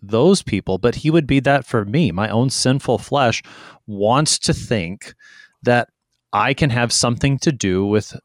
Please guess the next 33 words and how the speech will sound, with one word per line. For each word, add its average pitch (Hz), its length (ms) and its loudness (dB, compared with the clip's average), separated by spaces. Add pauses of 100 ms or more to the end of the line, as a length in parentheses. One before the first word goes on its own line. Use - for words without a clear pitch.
my 95 340 -4
righteousness, 110 840 -2
with 101 200 -4
my 104 520 0
standing 117 680 -2
before 107 400 -2
God, 113 380 0
that 98 120 -14
he's 135 220 -2
going 131 240 -2
to - 100 -6
look 113 360 -2
on 131 420 0
me 165 240 -2
as 117 220 0
righteous 110 600 -2 (460)
because 135 260 2
of 139 120 2
something 143 400 0
that 151 140 -2 (120)
I 170 260 2
do. 95 260 -2
My 110 200 2
sinful 156 340 2
flesh 139 220 2 (220)
wants 135 440 2
to 170 140 2
believe 117 520 0
that, 170 220 2
wants 107 260 0
to - 120 -6
live 104 380 -4
that. 180 320 0